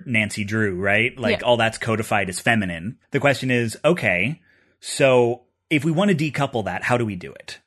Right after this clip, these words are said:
Speaker 1: right? Does it mean stop codifying something as gendered at all? Or does it mean allowing you to codify things as the opposite gender? So it's like, do you want to make violent stuff targeted at women?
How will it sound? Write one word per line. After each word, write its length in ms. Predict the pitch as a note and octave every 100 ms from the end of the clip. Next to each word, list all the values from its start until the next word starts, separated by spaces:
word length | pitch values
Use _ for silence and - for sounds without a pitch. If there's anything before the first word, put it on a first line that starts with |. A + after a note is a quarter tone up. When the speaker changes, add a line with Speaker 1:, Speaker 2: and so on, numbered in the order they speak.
| -
Speaker 1:
right? 320 | G#2+ A#2 -
Does 160 | A#2
it 100 | A#2+
mean 420 | B2+ B2+ B2+ A#2+ A2+ _ _ _ _
stop 400 | - - C#3+ -
codifying 540 | D3+ C#3 C3+ C3+ B2+
something 720 | B2 C3+ B2 B2+ B2 A#2 G#2+ - _
as 160 | A2+ G#2+
gendered 400 | A#2 A2 A2 G#2
at 120 | G2
all? 420 | F#2 E3+ E4 F4+ _ _ _
Or 240 | B2+ B2+ B2
does 200 | A#2 A#2
it 100 | B2
mean 420 | A#2+ A#2 A2+ A2 -
allowing 720 | A2+ A#2 A2+ A#2 A#2 A#2 A2+
you 140 | A2
to 140 | G#2 A2
codify 500 | - A#2 A2+ A#2 G#2+
things 460 | - A2+ G#2+ G#2
as 520 | - A2+ G#2 G2 F#2+ - _
the 140 | A#2
opposite 380 | A#2 B2+ A#2+ A2
gender? 400 | - F2+ C#2 - _
So 200 | - C#3
it's 100 | A#2+
like, 140 | B2 A2
do 100 | B2
you 100 | A#2
want 260 | A#2+ C3
to 100 | B2
make 240 | B2 A#2 A2
violent 360 | A#2 A#2 A#2+
stuff 300 | A2 - A#2+
targeted 500 | - - A#2 A2+ A2
at 140 | G2+ G2
women? 420 | G#2 D#3+ C4 C4+